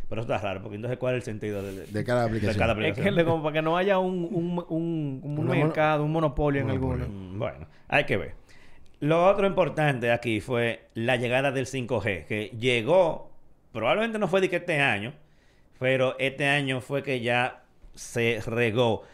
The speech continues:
Speaker 1: Ya na-, nadie se preocupa por des-, por pensar y que, ah, eh, solamente tiene cobertura en la zona colonial. No, no, no. Ya prácticamente donde, donde quiera que tú te metas,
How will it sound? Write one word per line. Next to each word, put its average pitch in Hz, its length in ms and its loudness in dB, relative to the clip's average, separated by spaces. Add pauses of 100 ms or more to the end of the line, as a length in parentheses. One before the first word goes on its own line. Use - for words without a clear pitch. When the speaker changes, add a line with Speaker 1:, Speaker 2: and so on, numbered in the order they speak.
(140)
Speaker 1:
Ya 143 220 4
na-, 151 220 -4
nadie 147 340 0
se 156 80 -2
preocupa 147 320 -4
por 139 140 -2
des-, 131 220 -4
por 127 180 -4
pensar 131 420 -2
y 117 40 -4
que, 117 260 -4
ah, 151 340 -2
eh, 113 300 -2
solamente 143 260 -2
tiene 147 180 -6
cobertura 135 460 -2
en 127 60 -4
la 113 80 -4
zona 127 160 -4
colonial. 127 500 -2 (220)
No, 110 140 -6
no, 104 100 -6
no. 98 200 -10 (320)
Ya 113 220 -2
prácticamente 117 400 -4
donde, 107 280 -4
donde 107 240 -8
quiera 127 140 -2
que 135 60 -2
tú 131 80 -4
te 135 80 -2
metas, 120 360 -6